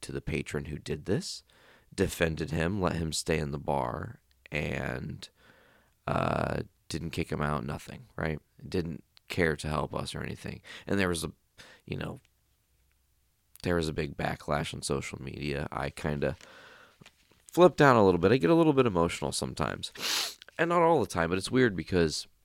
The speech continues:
a lot of that comes from, I was bullied a lot as a kid, really genuinely bullied a lot as a kid, and it's kind of like when someone does me wrong in my adult life,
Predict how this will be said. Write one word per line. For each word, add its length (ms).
a 60
lot 260
of 80
that 200
comes 380
from, 540
I 140
was 220
bullied 320
a 80
lot 220
as 100
a 80
kid, 260
really 300
genuinely 460
bullied 280
a 60
lot 140
as 120
a 60
kid, 340
and 480
it's 180
kind 300
of 80
like 560
when 320
someone 360
does 180
me 140
wrong 300
in 100
my 120
adult 420
life, 400